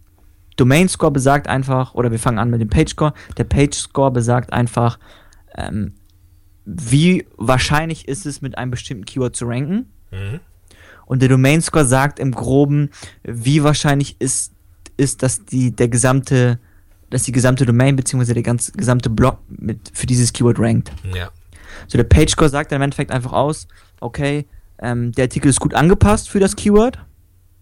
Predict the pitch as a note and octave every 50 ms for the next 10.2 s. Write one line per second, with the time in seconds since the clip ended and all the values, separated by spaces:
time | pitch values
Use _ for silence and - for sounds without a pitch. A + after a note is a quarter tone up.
0 | _ - A#2+ B2 D#3 G3+ B3+ - _ _ - A#2+ A#2 B2+ E3+ - _ _ _ _
1 | - - - - - - - - - - - - - - - - - - C3 F#2+
2 | A#2+ B2 A2+ C3 B2+ B2 B2 C3+ D3+ D#3 - - - D3 C3 B2+ A2+ B2+ C3 C#3
3 | - C#3+ B2 D#2+ B2 C3 - C3+ B2 B2 - - - - - - - - - -
4 | A#2+ A#2+ A#2+ A#2+ A#2+ A#2+ A#2+ - - - - - - - - C#3 B2 - C3+ C3+
5 | C3+ - - C#3+ - - C3 C3 - B2 B2 A2+ A2+ A#2+ B2 C3 C3+ C3+ C3+ C3+
6 | C3+ C3 - - - - _ _ - _ - F2+ A2 A#2 C3 B2 C3 B2+ B2 A#2+
7 | - - A#2+ A#2 A2+ A2 A2+ A2 G#2 G#2+ - _ _ _ _ - G#2 G#2 G#2 A#2+
8 | D3+ G#3 G#3 - - - - - _ _ _ _ _ _ _ _ _ _ - _
9 | _ _ _ _ _ _ _ _ _ _ - - B2 A2 G#2+ A#2+ A#2 B2 C3+ C#3+
10 | C3 - -